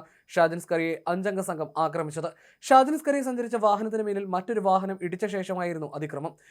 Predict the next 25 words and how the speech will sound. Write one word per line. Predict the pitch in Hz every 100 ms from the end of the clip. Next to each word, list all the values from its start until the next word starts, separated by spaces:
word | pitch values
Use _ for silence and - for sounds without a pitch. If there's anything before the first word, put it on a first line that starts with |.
| - -
വാഹനത്തിനകത്തിരുന്ന | 175 175 196 185 180 180 185 175 175
ഷാജൻ | 180 165 175
സ്കറിയെ | - 170 170 170 160
ആക്രമിക്കുന്നതിന്റെ | 156 180 175 170 170 165 160
ദൃശ്യങ്ങൾ | 175 190 165 113 _ -
പുറത്തു | 196 185
വന്നിട്ടുണ്ട്. | 151 131 139 151 - _ -
അക്രമം | 233 294 302
തടയാൻ | 277 262 254
ശ്രമിക്കുന്നതായും | 240 208 208 233 226 208 180
ഇതിൽ | 170
കാണാം. | 151 151 151 - _ -
ഷാജൻ | 196 190 214
സ്കറിയ | 214 196
നൽകിയ | 190 180 185
വിവരങ്ങളുടെയും | 170 165 175 185 170 160 220 -
ഇടത് | 190 214
സൈബർ | 214 196 190 208
ഗ്രൂപ്പുകളിൽ | 196 196 190 185
വന്ന | 180 175
പ്രതികരണങ്ങളുടെയും | 175 175 190 202 202 185 185 180
അടിസ്ഥാനത്തിലാണ് | 165 165 180 175 165 143 131
പോലീസ് | 170 175 180 -
പ്രതികളിലേക്ക് | 170 175 180 175 151
എത്തിയത്. | 139 156